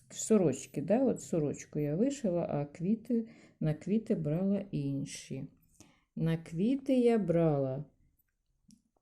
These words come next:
дев'яносто три сто сімдесят,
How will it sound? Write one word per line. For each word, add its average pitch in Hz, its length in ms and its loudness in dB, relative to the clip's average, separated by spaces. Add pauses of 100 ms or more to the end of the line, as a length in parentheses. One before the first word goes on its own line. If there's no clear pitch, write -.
(920)
дев'яносто 180 920 4
три 180 340 2
сто - 280 0
сімдесят, 147 1000 0